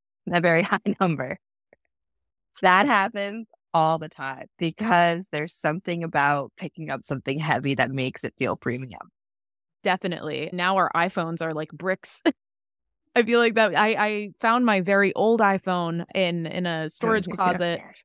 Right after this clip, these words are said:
Speaker 2: and it was so light. And I was like, "Wow, like, mine now l-, feels so
Speaker 1: Mm.
Speaker 2: much more
Speaker 1: Mm.
Speaker 2: technologically advanced for some <laughs> reason." So I, I definitely understand what you mean. And as you kind of go through,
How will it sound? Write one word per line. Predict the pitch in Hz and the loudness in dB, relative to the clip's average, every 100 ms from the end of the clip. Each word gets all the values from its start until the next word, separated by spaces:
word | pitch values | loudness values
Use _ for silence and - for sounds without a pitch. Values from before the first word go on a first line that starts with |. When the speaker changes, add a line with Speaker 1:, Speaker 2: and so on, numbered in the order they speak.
| _ _ 214 | _ _ 0
Speaker 2:
and | 185 180 170 | 2 0 -2
it | 208 - | -2 0
was | 240 220 - | 0 -2 -6
so | - - 330 311 | -12 -4 -4 -2
light. | 285 311 202 | 0 0 0
And | 208 | -4
I | |
was | 220 247 | -4 -4
like, | 240 - | -8 -6
"Wow, | 302 349 220 180 | 0 4 4 4
like, | 208 | 0
mine | 220 247 294 269 | -2 -4 -4 -4
now | 208 208 226 277 | -4 -2 2 2
l-, | 233 - | 0 -8
feels | - 240 240 - | -4 0 2 2
so | 196 240 | 2 2
Speaker 1:
Mm. | |
Speaker 2:
much | 247 240 | 0 -2
more | 233 | -2
Speaker 1:
Mm. | 214 | -2
Speaker 2:
technologically | 214 220 196 196 196 190 185 | -2 0 4 4 2 -4 -2
advanced | 170 165 196 208 - | -2 0 0 -2 -4
for | 185 | -6
some | - 185 185 | -2 0 0
<laughs> | |
reason." | 202 - - _ _ _ - - 208 _ _ _ _ _ _ _ _ _ _ - - | -2 -4 -14 _ _ _ -8 -6 -8 _ _ _ _ _ _ _ _ _ _ -20 -8
So | - 220 | 2 4
I, | 202 175 196 180 | 4 4 2 2
I | 190 | 0
definitely | 196 190 190 180 | -2 -4 -6 -4
understand | 175 180 - 170 | -4 -6 -6 -6
what | 170 | -4
you | 170 | -6
mean. | 165 165 165 _ _ - | -8 -8 -10 _ _ -2
And | 226 226 226 _ _ _ 233 | 2 2 0 _ _ _ 4
as | 247 262 | 4 4
you | 302 302 302 | 0 -2 -2
kind | - 247 240 | -2 -2 0
of | 233 220 196 185 | 0 0 -4 -2
go | 202 208 214 | 2 2 2
through, | - 190 190 180 175 | -4 -4 -2 0 0